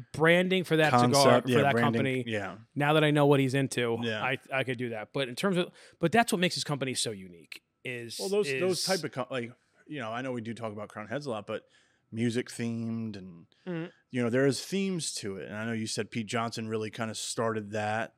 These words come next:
Speaker 2: J-, Pete and John started that. So people, there are themes, you know, to even, you know, you look at Padron, it's all family related, you know,
Speaker 1: Mm-hmm.
Speaker 2: it's, it's, so there are themes to it, which I think are very interesting. Um,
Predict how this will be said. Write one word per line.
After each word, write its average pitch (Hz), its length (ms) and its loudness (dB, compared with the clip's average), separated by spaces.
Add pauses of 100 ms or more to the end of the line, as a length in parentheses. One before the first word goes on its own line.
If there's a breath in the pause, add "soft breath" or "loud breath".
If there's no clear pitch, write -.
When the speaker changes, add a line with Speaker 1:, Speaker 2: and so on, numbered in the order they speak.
Speaker 2:
J-, - 240 -14
Pete 110 240 -10
and 104 120 -12
John 104 560 -8
started 107 440 -6
that. 107 260 -4 (340 soft breath)
So - 140 2
people, 202 400 4
there 170 240 6
are 185 160 8
themes, 190 640 -2
you 123 140 -2
know, 107 160 -2
to 131 160 -2
even, 180 300 0
you 185 80 -2
know, 160 160 2
you 170 160 -2
look 170 180 -2
at 175 140 -2 (540)
Padron, 135 460 2
it's 98 140 -8
all 117 140 -2
family 131 480 0
related, 151 500 2 (100)
you 104 140 -10
know, 110 160 0
Speaker 1:
Mm-hmm. 156 80 2
Speaker 2:
it's, - 240 -4
it's, - 400 -6 (580 soft breath)
so - 140 0
there 165 160 8
are 196 100 6
themes 147 460 0
to 117 80 -2
it, 110 40 0
which 113 180 -2
I 113 40 2
think 113 280 -4
are 107 60 -4
very 107 380 -2
interesting. 101 760 -10 (160)
Um, 110 500 -6